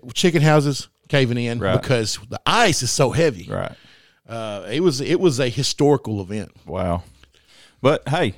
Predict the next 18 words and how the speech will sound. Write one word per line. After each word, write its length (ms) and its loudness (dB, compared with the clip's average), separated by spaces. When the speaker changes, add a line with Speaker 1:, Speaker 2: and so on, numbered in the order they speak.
Speaker 2:
n-, 180 -4
now 260 2
we're 100 2
here 220 0
a 20 2
week 260 -2
later 380 0
on 140 0
Monday, 360 0
and 80 -2
it's 120 -6
sixty-five 540 -2
degrees. 440 -6
Speaker 1:
And 140 6
speaking 420 4
of 100 6
historical 600 6
events, 560 4